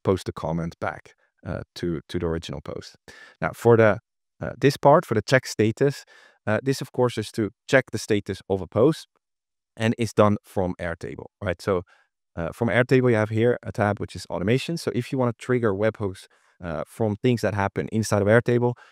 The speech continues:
you have to go here to automations, and you can see we have two, uh, automations set up, the check status and the ticket solved. So if I go to the check status, the trigger is simply when check status is marked. So when we click there in the data on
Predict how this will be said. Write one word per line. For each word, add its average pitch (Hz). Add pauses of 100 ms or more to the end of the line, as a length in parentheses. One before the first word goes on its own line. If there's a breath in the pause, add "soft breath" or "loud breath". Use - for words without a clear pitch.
(180 soft breath)
you 107
have 110
to -
go 110
here 104
to -
automations, 107 (280 soft breath)
and 113
you 101
can 107
see 117
we 113
have 104 (100)
two, 120 (260)
uh, 87
automations 101
set -
up, 127 (180)
the 98
check -
status 127
and 101
the 98
ticket 92
solved. - (300 soft breath)
So -
if -
I 101
go 110
to 107
the 98
check 104
status, 120 (360 soft breath)
the 98
trigger 127 (320)
is 104
simply 107
when 107
check 104
status 110
is 95
marked. 107
So -
when 101
we 98 (120)
click - (360)
there 90
in 90
the 85
data 95
on 90